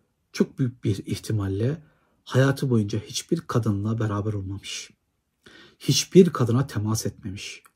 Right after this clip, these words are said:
Zaten saçlara dokunamıyor, düşünün. Saç denilen şeye dokunamıyor. Ve, e, Amerika'da özellikle onun çok ünlü olduğu zamanlar Tesla niye evlenmiyor? Tesla homoseksüel mi?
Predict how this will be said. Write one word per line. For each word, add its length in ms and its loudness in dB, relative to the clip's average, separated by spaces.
Zaten 500 0
saçlara 680 0
dokunamıyor, 680 0
düşünün. 320 -10
Saç 500 -8
denilen 260 -6
şeye 300 -2
dokunamıyor. 720 -2
Ve, 280 8
e, 60 2
Amerika'da 580 4
özellikle 840 2
onun 240 2
çok 400 0
ünlü 180 0
olduğu 200 0
zamanlar 560 -2
Tesla 340 2
niye 220 8
evlenmiyor? 580 0
Tesla 300 0
homoseksüel 680 0
mi? 260 -6